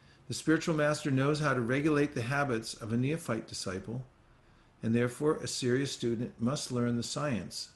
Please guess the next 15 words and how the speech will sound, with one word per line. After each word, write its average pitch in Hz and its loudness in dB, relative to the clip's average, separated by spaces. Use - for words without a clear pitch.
in 113 -2
all 123 0
its 123 -6
aspects, - -6
aspects 120 -4
from 104 -4
him. 117 -4
There 127 6
are 131 4
different 165 2
grades 131 2
and 131 -4
standards 143 -4
of - -10
prosperity. 127 -6